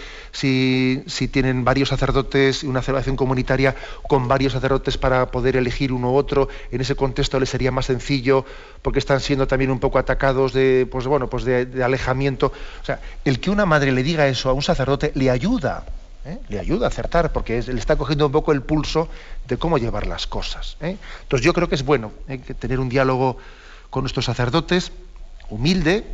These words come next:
¿eh? que no parece que, que no parezca que yo voy allí a, eh, a, a pretender yo, mm, pues, eh, cambiar las cosas, no sé, frente a otros o,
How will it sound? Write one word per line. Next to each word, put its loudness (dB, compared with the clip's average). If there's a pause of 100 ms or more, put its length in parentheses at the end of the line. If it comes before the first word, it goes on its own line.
¿eh? -8
que -10
no -6
parece -2
que, 2
que -6
no -2
parezca 2
que -2
yo 2
voy 2
allí 2
a, 4 (240)
eh, 2
a, 2
a -4
pretender 2
yo, 4 (120)
mm, -8 (340)
pues, -2
eh, 0 (320)
cambiar 4
las 2
cosas, 2
no 0
sé, 2
frente 0
a 4
otros 0
o, 0